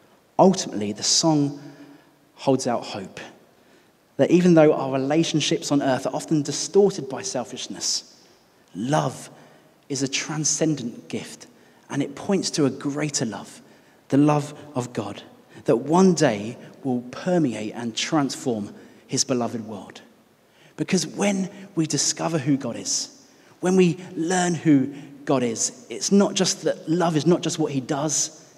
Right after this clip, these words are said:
it's who he is. It's his nature. And I'm sure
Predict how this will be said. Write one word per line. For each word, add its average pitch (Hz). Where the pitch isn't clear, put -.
it's 135
who 170
he 135
is. -
It's -
his 127
nature. 139
And 143
I'm 160
sure 143